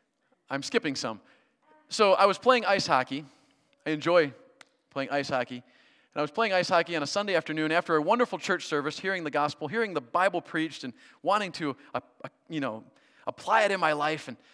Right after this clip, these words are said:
I'm playing hockey with these people that were better than I was, which is pretty typical nowadays. Pretty much all are. And this kid came up to me, and he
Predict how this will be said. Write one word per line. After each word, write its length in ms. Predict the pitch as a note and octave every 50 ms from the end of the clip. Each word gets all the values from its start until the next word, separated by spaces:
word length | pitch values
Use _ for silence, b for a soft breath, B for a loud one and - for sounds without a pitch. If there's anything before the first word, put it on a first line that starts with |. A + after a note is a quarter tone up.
| b b b b b b b b b b b b _ -
I'm 80 | F#3+ -
playing 260 | A#3+ D4 C4+ A3 F3
hockey 400 | E3 E3 D3+ D#3 D#3+ - F3 D#3+
with 300 | D3+ D3 C#3 - - B B B B B B B B B B B B B B _ _ _ _ _ _ _ _ _ _ _ _ _ _ _ _ _ _ _ _ _ _ _ _
these 160 | - D3+ C#3 C#3
people 280 | - E3 D3 D3+ D3+
that 60 | D3+
were 100 | E3+ E3
better 200 | C#3 C#3+ B2+ B2+
than 120 | B2 A#2+ A#2
I 100 | A2 A2
was, 360 | A2 A#2 C3 C#3 - - -
which 200 | - C#3 C#3+ -
is 140 | E3+ C#3+ -
pretty 240 | - - D#3+ C#3 C3
typical 340 | - D#3 D3 - C3 A#2+ A2+
nowadays. 380 | A#2 A#2 A2 G#2+ A2+ A#2 B2+ - b b b b b b b b b b _ _ _ _ _ _ _ - -
Pretty 140 | D3+ C3+
much 180 | B2+ B2 A#2+ - -
all 220 | A2+ B2 B2 F#2
are. 240 | F2 F2 - G2+ - _ _ _ _ _ _ _ _ _ -
And 440 | - F3 E3+ E3 D#3+ D#3+ D#3 D3 D3 - _ _ _ _ _ _ _ _ _ _ _ _ _ _ _
this 280 | D3 C#3 A#3+ B3+ - -
kid 540 | - - - C#4+ - C#3+ B2+ A#2+ - D#3 - - _ _ _ _ _ _ _ _ _ _ _ _
came 220 | - A#3+ A#3+ B3 A#3
up 180 | F#3 - -
to 100 | - C#3
me, 360 | B2 G#2+ G#2 G2+ G#2+ C#3+ D3+ _ _ _ _ _ _ _ _ _ _ _ _ _ -
and 220 | E3+ F3 E3+ E3
he 320 | C#3+ B2+ - B3+ C4 C4